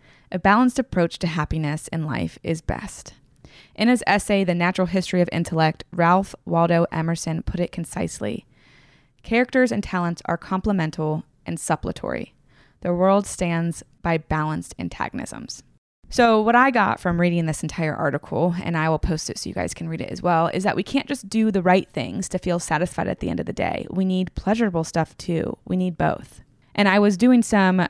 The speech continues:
reading preparing for this episode, and I started to get really confused because I kept seeing the word pleasure and happiness and all these things tangled up. And I was like, "Okay, well, what is the <laughs> difference between the two of those?"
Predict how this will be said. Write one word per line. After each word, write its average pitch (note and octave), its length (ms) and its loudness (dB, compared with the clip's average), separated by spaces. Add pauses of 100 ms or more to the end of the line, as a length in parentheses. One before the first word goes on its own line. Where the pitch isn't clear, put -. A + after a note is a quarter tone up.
reading F3+ 400 2
preparing F3+ 400 -2
for E3+ 100 0
this D#3+ 200 0
episode, E3 480 0
and F3 60 2
I F#3 40 2
started A3+ 220 0
to - 120 -16
get A#4 120 0
really C4 160 2
confused F3 560 0 (320)
because G3 260 2
I F#3+ 60 2
kept A3+ 260 0 (240)
seeing F#3+ 320 0
the F3 80 0
word E3 220 0
pleasure F3 400 2
and D3+ 100 -4
happiness D#3+ 600 -4
and E3 120 -6
all F#3 140 0
these F#3+ 160 0
things F3 220 -6
tangled E3+ 320 -4
up. D#3+ 240 0
And E3 200 -2 (480)
I F#3 120 0
was F3+ 100 0
like, F#3+ 80 0
"Okay, F3 320 -2
well, E3 140 -4
what F#3 120 2
is G3 120 -2
the G3+ 80 -2
<laughs> D#3+ 60 -6
difference F#3 340 -6
between - 520 -4
the - 180 0
two - 200 -8
of D3+ 80 -4
those?" F#3+ 400 0